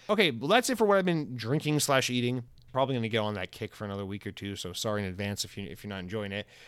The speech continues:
But, uh, the other thing is, before we can move on to what I've been playing,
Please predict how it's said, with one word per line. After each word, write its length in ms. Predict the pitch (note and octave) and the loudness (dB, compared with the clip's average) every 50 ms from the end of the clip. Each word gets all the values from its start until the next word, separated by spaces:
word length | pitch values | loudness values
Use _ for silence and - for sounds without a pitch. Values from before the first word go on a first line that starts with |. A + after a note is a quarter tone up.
| - _ - | -20 _ -2
But, 160 | - C3 C3 | 0 2 4
uh, 160 | C3 B2+ B2+ B2 | 4 4 2 2
the 160 | B2+ D#3 - | 0 0 2
other 240 | G#3 C4 E4 E4+ C#4 | 2 2 4 2 2
thing 220 | - C4+ A#3 G#3+ | 2 2 2 4
is, 140 | G#3 G3 F3+ | 4 4 4
before 280 | E3 D3+ - - G#3+ | 2 -2 0 0 0
we 80 | C#4+ F4 | 0 2
can 100 | G#3+ E3 | 2 2
move 180 | D3+ D3 C#3+ D3 | 2 2 4 4
on 120 | C#3+ C#3+ | 4 4
to 80 | C3+ C3 | 2 2
what 100 | B2+ B2+ | 2 2
I've 80 | B2 | 2
been 100 | A#2+ A2+ | 0 -2
playing, 380 | - B2+ C3+ C3+ C3 B2+ A2+ | -2 0 0 2 2 0 -2